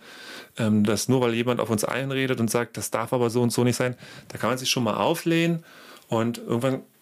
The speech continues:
werden wir erfahren, ob es wirklich nicht sein darf. Ja? Ähm, da haben wir einen ganz guten inneren Kompass. Es ist wichtig, den zu nutzen. Und dann ist innere Freiheit möglich. Darum geht es also. Edle Aspekte, das heißt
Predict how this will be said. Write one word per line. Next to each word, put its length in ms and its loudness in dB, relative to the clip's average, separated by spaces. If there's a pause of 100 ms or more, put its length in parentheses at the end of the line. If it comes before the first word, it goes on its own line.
(340)
werden 320 2
wir 80 2
erfahren, 520 0
ob 240 0
es 160 -4
wirklich 300 0
nicht 160 2
sein 380 0
darf. 420 -6
Ja? 200 -2 (640)
Ähm, 280 0
da 120 0
haben 160 0
wir 60 2
einen 120 2
ganz 300 -4
guten 240 0
inneren 380 2
Kompass. 600 -4 (260)
Es 160 -2
ist 80 -2
wichtig, 360 -2
den 380 0
zu 140 2
nutzen. 380 0 (920)
Und 60 2
dann 100 4
ist 140 4
innere 320 4
Freiheit 600 0 (100)
möglich. 600 -2
Darum 180 0
geht 160 0
es 120 0
also. 340 -4 (240)
Edle 280 0
Aspekte, 640 -2 (480)
das 200 -4
heißt 440 -2